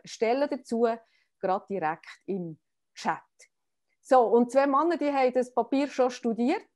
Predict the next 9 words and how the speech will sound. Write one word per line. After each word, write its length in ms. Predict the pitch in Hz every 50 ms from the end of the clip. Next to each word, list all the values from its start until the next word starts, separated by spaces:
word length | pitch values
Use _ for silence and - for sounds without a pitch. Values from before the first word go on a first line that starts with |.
| - - _ _ _ _ -
äh, 260 | 226 233 220 226 226
auch 160 | - - 247
mitgeschafft, 640 | 240 247 262 277 262 - - - - 269 302 - - 339 - -
der 100 | 262 240
eine, 300 | 208 233 254 277 330 339 - -
ähm, 500 | 240 - 226 226 233 240 240 247 247 240
der 100 | 247 254
Carla 320 | 247 240 233 247 262 269 262
Knöpfel. 560 | 262 - - 247 254 254 254 - 294 277